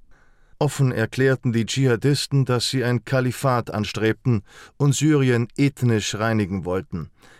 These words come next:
„Christen nach Beirut, Alawiten ins Grab“, so ihr Schlachtruf. Die Gewalt eskalierte immer mehr und am elften Juli zweitausendelf,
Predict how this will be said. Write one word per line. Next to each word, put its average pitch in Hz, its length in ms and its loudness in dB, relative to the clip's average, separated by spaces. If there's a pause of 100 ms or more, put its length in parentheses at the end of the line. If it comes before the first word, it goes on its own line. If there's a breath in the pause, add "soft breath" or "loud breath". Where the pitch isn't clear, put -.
„Christen 143 420 0
nach 107 200 -2
Beirut, 131 580 0 (300 loud breath)
Alawiten 131 720 0
ins - 260 -2
Grab“, 101 460 -6 (160)
so 98 240 -2
ihr 107 100 0
Schlachtruf. 87 720 -6 (920 soft breath)
Die 139 80 -2
Gewalt 151 340 2
eskalierte 139 600 2
immer 123 200 2
mehr 131 420 2
und 107 240 -2
am 107 180 0
elften 123 420 0
Juli 123 460 0
zweitausendelf, 110 1300 0